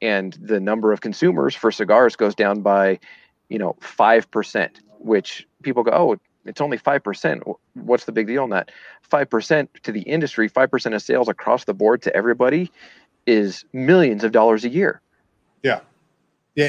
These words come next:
Speaker 2: it, it's a lot. And I think the consumer needs to understand that even a seven cent increase on the cigar on a, on a retail side, um,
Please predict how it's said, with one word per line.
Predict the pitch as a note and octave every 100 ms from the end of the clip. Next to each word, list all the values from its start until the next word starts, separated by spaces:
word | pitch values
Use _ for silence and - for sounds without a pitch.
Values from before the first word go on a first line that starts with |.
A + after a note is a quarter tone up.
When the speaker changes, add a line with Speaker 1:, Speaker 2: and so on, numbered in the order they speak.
| - -
Speaker 2:
it, | G3 -
it's | F#3 -
a | D#3+
lot. | C3+ B2+ E3+ C3 A2+ D#3+
And | D3+
I | D#3
think | D#3 D#3+
the | C#3
consumer | C#3 - F3 D#3+
needs | C#3 D3
to |
understand | C3 A#2 D3 D3 C3+
that | C3
even | C#3 C3
a |
seven | - C#3+ C#3 C3
cent | C3+ A#2+
increase | C#3 B2+ C#3 C3+ -
on | A#2+
the | G#2+
cigar | - A#2+ C3 C3 B2
on | B2
a, | A#2 A#2 B2
on | B2+
a | A#2+ A#2
retail | A2+ A#2 C#3 D3 C3 A#2+
side, | - C#3+ C#3+ A#2 A2+ _ _ _ _ _ _ A2+
um, | A2+ A2 G#2+ G#2